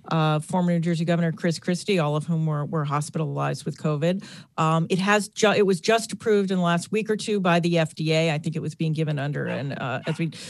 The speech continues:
talked about, this emergency use authorization.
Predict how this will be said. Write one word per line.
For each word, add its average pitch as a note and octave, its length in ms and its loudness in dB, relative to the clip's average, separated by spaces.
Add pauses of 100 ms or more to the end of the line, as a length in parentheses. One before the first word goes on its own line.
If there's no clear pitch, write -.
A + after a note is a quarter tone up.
talked F3 200 0
about, E3+ 160 2
this D#3 120 -2
emergency D#3 480 0
use D#3 320 -2
authorization. D3+ 880 -2